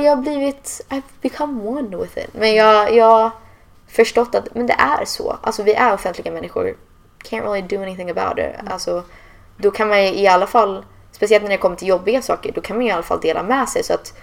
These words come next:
Speaker 1: de känner att, ah, de är normala människor.
Speaker 2: Mm.
Speaker 1: Eller inspirera någon, eller hjälpa någon. För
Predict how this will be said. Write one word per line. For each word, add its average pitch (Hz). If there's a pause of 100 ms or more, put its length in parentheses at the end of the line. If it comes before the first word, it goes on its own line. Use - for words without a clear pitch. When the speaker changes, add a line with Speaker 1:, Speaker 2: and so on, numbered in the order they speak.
(360)
Speaker 1:
de 185
känner 170
att, 165
ah, - (220)
de 185
är 175
normala 165
människor. -
Speaker 2:
Mm. 170 (140)
Speaker 1:
Eller 185
inspirera 175
någon, 160
eller 170
hjälpa 170
någon. 147 (720)
För -